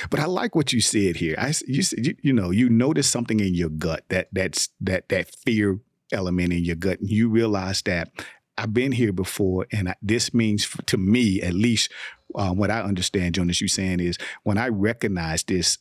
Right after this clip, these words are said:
I know that I have to push myself to do s-, to a next level, not get comfortable and st-, settle where I'm, I'm at, but push through and go,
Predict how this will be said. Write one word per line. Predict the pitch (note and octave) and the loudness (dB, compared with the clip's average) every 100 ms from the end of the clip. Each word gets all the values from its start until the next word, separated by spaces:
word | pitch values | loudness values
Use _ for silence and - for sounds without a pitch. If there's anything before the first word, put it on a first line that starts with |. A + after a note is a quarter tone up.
| _ | _
I | G#2 G#2 | -6 -2
know | G2 A2 G#2 | 2 2 2
that | F#2+ E2+ | 0 0
I | |
have | F#2+ - F#2+ - | -2 -2 -4 -4
to | F2 | -4
push | - A2 - | -2 0 -2
myself | F2+ F2 - F#2 D#2+ | -2 0 0 -2 -4
to | - | -6
do | E2 F#2 F#2 | -2 0 0
s-, | - - _ _ - | -2 -8 _ _ -4
to | G#2+ G2+ - | -2 -2 -4
a | G2+ | -4
next | F2+ E2 - | -2 -2 -4
level, | F#2+ E2 F2 - - - | -2 -2 -4 -10 -12 -6
not | G#2 G#2+ | -4 -2
get | D3 C3+ | -4 -4
comfortable | - A2+ - A2 G2+ | -4 -4 -4 -2 0
and | F#2 | 0
st-, | - A#2 G#2 - | 0 0 -2 0
settle | - A2 G2+ F#2+ | 0 0 2 2
where | F#2 F2+ | 2 0
I'm, | F2 F2+ - | -2 -4 -4
I'm | F2 F2 | -2 0
at, | F2+ E2+ - _ | 0 0 -4 _
but | G#2+ G2 - | -4 -4 -2
push | - A#2 - - | 0 0 0 -2
through | G#2+ F#2+ F2+ | 0 0 0
and | F2+ F2+ | -2 -2
go, | F2 E2+ | 0 -2